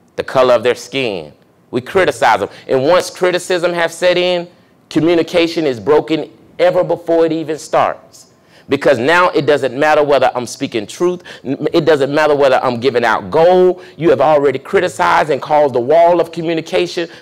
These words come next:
to block anything that I'm saying. "Oh, he, he's, he's just a young black boy. What does he know?" Criticism.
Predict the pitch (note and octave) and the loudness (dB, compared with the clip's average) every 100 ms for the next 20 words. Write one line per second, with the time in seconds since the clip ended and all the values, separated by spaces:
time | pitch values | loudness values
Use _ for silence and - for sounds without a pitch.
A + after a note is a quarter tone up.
0 | _ C3+ D3+ C#3+ D3 E3+ E3+ - E3+ E3 | _ -2 2 2 2 -2 -2 -2 -4 0
1 | D#3 D3 D3 - C3+ G#2 E2 D#2+ _ _ | 2 2 -2 -2 -2 -2 -8 -16 _ _
2 | _ _ _ _ _ _ _ _ _ - | _ _ _ _ _ _ _ _ _ -2
3 | C3+ A2+ C3+ D3 - _ D3 D3+ - C#3+ | 0 0 -2 -8 -12 _ -10 -10 -12 -10
4 | D#3 G#2+ A2 A2 F#2 F#2 G2 G#2 F2+ F#2 | -10 -4 -6 -4 -8 -2 -2 -2 -4 -2
5 | F#2+ - E2+ F#2 F2+ G2+ G#2+ G2 F#2 F2 | -2 -4 -6 -4 -4 -4 -6 -8 -10 -8
6 | D2 D#2 _ _ _ _ _ _ _ _ | -10 -12 _ _ _ _ _ _ _ _
7 | _ _ _ _ - D#3+ A#2+ G#2+ F2 D2+ | _ _ _ _ -4 -4 -4 -10 -12 -20